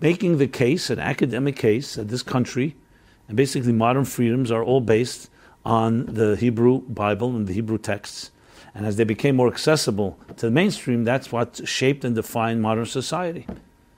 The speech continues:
Not the Enlightenment, but these ideas. In the Hebrew Republic, for example, he makes the strong case, the three key things that shaped the modern world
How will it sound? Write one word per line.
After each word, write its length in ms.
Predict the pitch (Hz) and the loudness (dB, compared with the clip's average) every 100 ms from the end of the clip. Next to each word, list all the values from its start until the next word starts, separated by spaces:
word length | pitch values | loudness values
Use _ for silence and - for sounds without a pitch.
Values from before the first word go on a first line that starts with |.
| _ _ | _ _
Not 240 | 113 165 147 | 0 0 2
the 100 | 147 | -2
Enlightenment, 760 | 131 117 117 117 165 247 254 - - - | 0 2 2 0 0 0 -4 -18 -20 -8
but 140 | - 120 | -2 2
these 200 | 180 180 | 4 6
ideas. 560 | 175 160 170 135 - | 4 4 4 2 -6
In 120 | - 120 | -4 0
the 60 | |
Hebrew 180 | 147 156 | 4 2
Republic, 500 | - 185 156 - 135 | 2 2 2 0 -4
for 120 | - | -4
example, 400 | 110 104 113 104 | -2 0 -2 0
he 60 | 107 | 0
makes 260 | 123 123 | 0 -2
the 80 | 104 | -8
strong 320 | - 131 120 | -4 0 0
case, 420 | - 170 127 - - - - - - | 2 2 2 -4 -14 -20 -20 -20 -14
the 80 | |
three 280 | - 165 180 | -4 2 2
key 260 | - 165 139 | 2 -2 -2
things 380 | - 165 131 104 | 0 2 2 0
that 140 | 101 | -2
shaped 340 | - 139 123 | 0 2 2
the 60 | 113 | 0
modern 380 | 107 123 117 117 | 2 2 2 4
world 380 | 165 127 113 | 4 2 -2